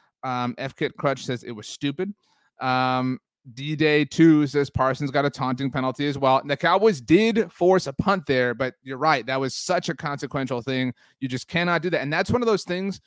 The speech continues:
where people say, like, "Oh, that they're just so soft. Like, they don't, they, you know, they, they throw flags for everything." You gotta know the rules. Like, you, you gotta know. You, you gotta know what the rules of engagement are.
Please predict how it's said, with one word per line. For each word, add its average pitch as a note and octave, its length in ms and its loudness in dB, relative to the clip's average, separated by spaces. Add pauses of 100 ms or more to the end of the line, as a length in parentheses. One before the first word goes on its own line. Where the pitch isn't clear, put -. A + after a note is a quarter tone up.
(240)
where C3+ 100 -12
people F3 220 0
say, F3+ 220 -2
like, E3 300 -2
"Oh, A3+ 220 10
that G3 160 0
they're G3 160 6
just G#3 220 -4
so A3 160 4
soft. F#3 520 2
Like, D#3+ 120 -4
they F#3 120 -4
don't, G3+ 200 -6
they, F#3+ 180 -4
you G3 120 -4
know, F#3 160 -4 (300)
they, G3 80 2 (120)
they F#3+ 120 6
throw A3 240 6
flags G3 360 0
for F#3 80 -2
everything." F#3 380 0
You F#3+ 100 -4
gotta D4+ 220 0
know E4+ 140 2
the E4 100 2
rules. F4 520 6
Like, E3+ 180 -6
you, A3+ 100 -4
you G#3+ 160 -4
gotta C#4+ 260 -2
know. C#4+ 340 2
You, E3+ 220 -4
you G3+ 140 0
gotta B3 240 2
know B3 180 6
what A#3+ 240 4
the E3+ 80 2
rules A3 380 6
of F#3 140 -6
engagement A3+ 500 -2
are. C3 160 -2